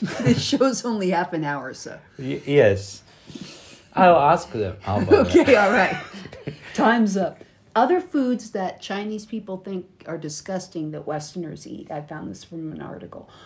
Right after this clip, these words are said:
Speaker 1: One is one of my very favorite things.
Speaker 2: Yeah.
Speaker 1: Salad. I love salad. My mother used to
Speaker 2: N-, n-,
Speaker 1: say,
Speaker 2: not,
Speaker 1: "A
Speaker 2: uh,
Speaker 1: meal without
Speaker 2: not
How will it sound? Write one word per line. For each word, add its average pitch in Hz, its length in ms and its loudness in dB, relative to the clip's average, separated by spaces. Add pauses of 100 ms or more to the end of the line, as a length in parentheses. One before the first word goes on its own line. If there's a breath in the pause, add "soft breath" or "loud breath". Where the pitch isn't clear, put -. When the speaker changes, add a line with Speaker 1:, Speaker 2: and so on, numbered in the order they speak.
(160 soft breath)
Speaker 1:
One 240 320 0
is 294 180 -4
one 226 160 -4
of 190 80 -6
my 175 280 -4 (100)
very 160 280 -6
favorite - 460 -14
things. - 400 -18 (200 soft breath)
Speaker 2:
Yeah. 87 160 -10
Speaker 1:
Salad. 147 680 -8 (920)
I 196 160 0
love 214 340 -2
salad. 151 460 -8
My 156 140 -6
mother 220 260 -6
used 214 180 -4
to 170 40 -4
Speaker 2:
N-, 185 60 -2
n-, 202 40 -6
Speaker 1:
say, 185 420 0
Speaker 2:
not, 220 300 4
Speaker 1:
"A 160 360 4
Speaker 2:
uh, - 60 4
Speaker 1:
meal 220 240 -2
without 208 340 -2 (140)
Speaker 2:
not 196 240 2